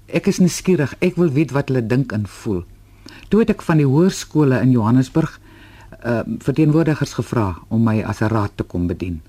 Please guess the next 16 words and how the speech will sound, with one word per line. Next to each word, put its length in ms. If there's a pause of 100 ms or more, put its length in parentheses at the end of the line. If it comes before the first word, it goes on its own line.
(100)
Hulle 140
het 80
gekom 360
en 60
hulle 120
het 140
gesê, 260 (240)
"Kyk, 280 (260)
ons 300
voel, 320 (240)
ons 140
wil 100
na 80
die 140
radio 340
luister 420